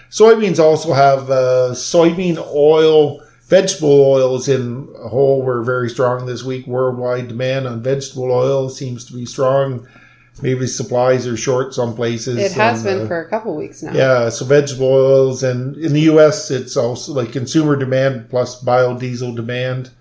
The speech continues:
Speaker 2: Mm-hmm.
Speaker 1: for soybean oil there. And soybean meal, in the short term, prices just keep strong in the U S. There seems to be a good demand for them. Even though they might say there's some of the livestock numbers are lower, there's a big demand for soybean meal.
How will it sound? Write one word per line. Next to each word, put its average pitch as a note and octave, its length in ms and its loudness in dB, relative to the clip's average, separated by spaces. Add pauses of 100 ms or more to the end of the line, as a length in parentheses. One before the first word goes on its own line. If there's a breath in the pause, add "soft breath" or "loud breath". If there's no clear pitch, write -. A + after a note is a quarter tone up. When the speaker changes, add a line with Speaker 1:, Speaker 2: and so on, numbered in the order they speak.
(160 soft breath)
Speaker 2:
Mm-hmm. G3 200 -8
Speaker 1:
for G3+ 80 -2
soybean B2+ 480 0
oil B2 360 0
there. B2+ 300 0
And A#2 260 -6 (220 soft breath)
soybean G3 560 2
meal, F#3 640 2 (240 soft breath)
in - 80 -6
the C3+ 100 0
short G3 340 4
term, F#3+ 600 -2
prices D3+ 560 2
just D3 240 -4
keep D3+ 200 -6
strong A#2+ 520 -2
in A#2+ 80 -8
the A#2+ 80 -8
U A#2+ 200 -4
S. - 220 -8
There A#2 80 -14
seems A#2+ 320 -10
to C3 60 -12
be A#2+ 100 -8
a A#2 80 -10
good A#2+ 380 -4
demand C3 440 -4
for C3+ 240 -2
them. D3 220 -4 (580 soft breath)
Even C#3 300 -2
though C3+ 140 0
they C3 80 -2
might C3 240 -2
say C3+ 340 -2
there's B2 260 -6
some C3 200 2
of C3 80 -2
the B2 480 -2
livestock C#3+ 580 2
numbers D3 340 0
are B2+ 140 -4
lower, D#3+ 380 4
there's C3 240 -4
a B2+ 160 0
big C#3 320 -2
demand C#3 360 -2
for C#3+ 60 -4
soybean A#2+ 540 -2
meal. A2+ 340 -12